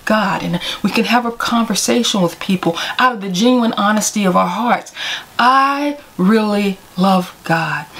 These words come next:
And God has been blessing me. I have learned through meditation, through deep breathing, from yoga practices, how to take care of myself. God has been filling me up and overflowing me. And, and I'm in a place where I've done that. And now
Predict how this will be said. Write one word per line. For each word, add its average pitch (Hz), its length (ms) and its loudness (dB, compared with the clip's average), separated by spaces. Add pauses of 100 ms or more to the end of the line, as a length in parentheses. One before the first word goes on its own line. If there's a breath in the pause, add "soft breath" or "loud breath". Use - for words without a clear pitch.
(160 loud breath)
And 185 160 2
God 254 220 4
has 233 100 -4
been 180 240 -2
blessing 202 680 2
me. 165 300 -2 (340 loud breath)
I 247 140 2
have 214 220 -2
learned 180 320 2
through 165 100 0
meditation, 233 960 0 (300 loud breath)
through 180 120 2
deep 170 280 -2
breathing, 233 720 4
from - 380 -2
yoga 214 340 2
practices, 233 720 0
how - 320 -2
to 240 80 0
take - 300 -4
care 226 260 2
of 202 100 -2
myself. 190 500 -2
God 240 240 2
has 240 140 -2
been 196 160 0
filling 269 440 2
me 254 140 2
up 208 200 0
and 196 180 -2
overflowing 226 720 2
me. 190 180 2 (220 loud breath)
And, 220 260 0
and 226 160 0
I'm 233 260 0
in 285 140 4
a 285 60 0
place 294 560 0
where 233 140 0
I've 233 160 -2
done 277 240 4
that. 277 180 2
And 240 120 2
now 302 320 2